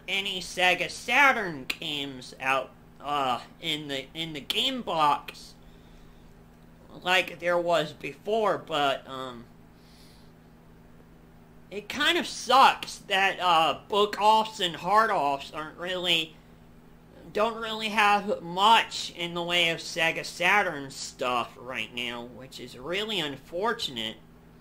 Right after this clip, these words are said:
because regardless of how the Sega Saturn did, it was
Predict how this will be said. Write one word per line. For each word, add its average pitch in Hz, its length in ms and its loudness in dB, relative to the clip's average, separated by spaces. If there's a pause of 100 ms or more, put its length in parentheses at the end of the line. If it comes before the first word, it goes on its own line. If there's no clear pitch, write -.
(920)
because 170 1080 2 (720)
regardless 226 1000 0
of 208 120 -2
how 208 300 4
the 208 100 -4
Sega 196 480 2
Saturn 175 800 0
did, 180 480 2 (760)
it 180 300 -6
was 196 500 4